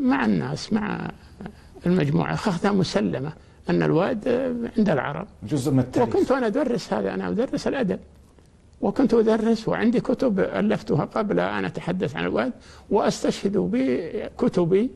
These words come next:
Speaker 1: وهي موجودة منشورة الآن بأن العرب كانوا يعيدون بناتهم مثل ما هو مسلمة عندنا، كانت مسلمة إلى حد مس-، إلى اليوم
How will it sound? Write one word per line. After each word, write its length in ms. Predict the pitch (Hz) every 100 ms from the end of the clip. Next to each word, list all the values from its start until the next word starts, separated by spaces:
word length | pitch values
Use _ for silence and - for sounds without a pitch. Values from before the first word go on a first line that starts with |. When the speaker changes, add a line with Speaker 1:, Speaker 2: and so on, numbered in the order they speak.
| - -
Speaker 1:
وهي 180 | 190 196
موجودة 480 | 175 175 196 185 139
منشورة 460 | 127 - 262 196
الآن 340 | 143 82 233 285 - - - -
بأن 280 | 233 202 196
العرب 380 | 80 95 196
كانوا 280 | 160 - 92
يعيدون 460 | 85 85 87 98 78
بناتهم 480 | 82 208 208 277 349
مثل 200 | 269 220
ما 140 | 175
هو 320 | 185 254 240 - - - -
مسلمة 500 | 175 214 190 175 139
عندنا، 420 | 165 180 113 120
كانت 300 | - 208 185
مسلمة 580 | 226 349 339 202 113 -
إلى 200 | - -
حد 240 | - 226 - - - - 190
مس-، 120 | 165
إلى 220 | 247 269
اليوم 320 | 269 180 160